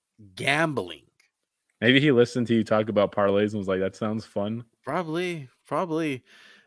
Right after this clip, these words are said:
Speaker 1: I mean, fifteen hundred dollars, my guy?
Speaker 2: Not worth
Speaker 1: And
Speaker 2: it.
Speaker 1: you lose
Speaker 2: Bro,
Speaker 1: out on eleven
Speaker 2: at
Speaker 1: mil?
Speaker 2: least go out on, like, five hundred thousand, bro. Like, come on. Don't be
Speaker 1: Okay.
Speaker 2: betting. Don't, like, rob a bank of a nickel in, for ten years. Like, at least try to get, like,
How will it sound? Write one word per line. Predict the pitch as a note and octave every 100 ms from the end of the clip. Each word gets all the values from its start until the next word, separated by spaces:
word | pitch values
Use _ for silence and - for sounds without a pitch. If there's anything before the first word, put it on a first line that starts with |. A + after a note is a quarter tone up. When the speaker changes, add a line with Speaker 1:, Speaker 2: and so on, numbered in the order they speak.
| -
Speaker 1:
I | D#3
mean, | D#3+ D#3
fifteen | - - F3 - G3
hundred | D#3 E3+ D#3+
dollars, | C#3 E3+ G3+ G3
my | G#3 G#3+
guy? | B3 C#4 D#4 D#4+ B3+ _ _ _ _ _ _
Speaker 2:
Not | A2 G2+
worth | G#2+ A2
Speaker 1:
And | C#3+
Speaker 2:
it. | -
Speaker 1:
you |
lose | E3 F#3+ D#3+
Speaker 2:
Bro, | A#2+
Speaker 1:
out | A2+
on | F#3 E3
eleven | C#3+ C#3+ F#3 F3+
Speaker 2:
at | E3+ F3
Speaker 1:
mil? | F#3+ C4+
Speaker 2:
least | E4+ -
go | E3+ C3
out | C3 C3
on, | B2 A#2
like, | A2+ G#2 G2 F#2 - _ _ -
five | A2 G#2+ G#2+
hundred | A2 G2+ F#2 -
thousand, | F2 G2 G2 F2 F2
bro. | F2 F2+ F2+ F2+ - _ -
Like, | F2 F2
come | A#2 G#2+
on. | F2 F#2 F#2 F2 E2 _ _ _ _ _ -
Don't | D#3+
be | E3
Speaker 1:
Okay. | D#3+ D3+
Speaker 2:
betting. | C#3 C3+ B2 - _ _ _
Don't, | D#3+ G3+ F#3 -
like, | B2 C3+
rob | A#2 B2 B2
a | A2+
bank | G#2+ A2+ A2
of | F#2+
a |
nickel | F#2 G#2+ G#2+ F#2+ F#2+
in, | F2 _ -
for | F#2+
ten | - A2 G2
years. | G#2 E2+ D2 -
Like, | F2
at | F#2
least | C#3 C3 -
try | A#2
to | G2+
get, | G2 G2
like, | F2+